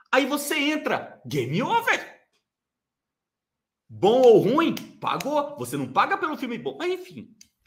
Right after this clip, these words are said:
as pessoas vão pro cinema. E daí a gente teve um, um, uma, uma, um absurdo no Brasil que foi, não, não é, não é assim, ir pro cinema ver a Barbie, porra.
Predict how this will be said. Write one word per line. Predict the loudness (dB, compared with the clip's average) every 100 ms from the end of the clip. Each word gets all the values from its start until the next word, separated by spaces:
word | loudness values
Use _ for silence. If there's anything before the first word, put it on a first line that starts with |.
| -20 -20 -8
as | -8 -6
pessoas | -8 -6 -2 -2 -2
vão | -6 -6
pro | -12
cinema. | -14 -16 -16 _ _ _ _ _ _ _ _ _ _ _ _ _ _ _ _ _ _ _ _ _ _ _ _ _
E | -6
daí | 0 0 0
a | -2
gente | -4 -6
teve | -10 -6 -4 -4 -8 -14 -16 _ _ _ _ _ _ _ _ _ _ _ _ _ _
um, | -14 -6
um, | -6 -4 -2
uma, | -2 -2
uma, | -4 -4 -4
um | -4 -4
absurdo | -4 -6 -6 -6 -4
no | -6
Brasil | -4 -4 -4 -8
que | -8
foi, | -10 -2 0 0 -8 -20 _ _ _ _ _ _
não, | -2 -2 0
não | 0 2
é, | 0 0 -4 -12 -8
não | -8
é | -6
assim, | -6 -6 -6 -6 -8 -18 _ _ _ _ _
ir | -2 -2
pro | -4
cinema | -8 -6 -6 -4
ver | -4
a | -4
Barbie, | -2 -6 -6 -18 _
porra. | -20 -20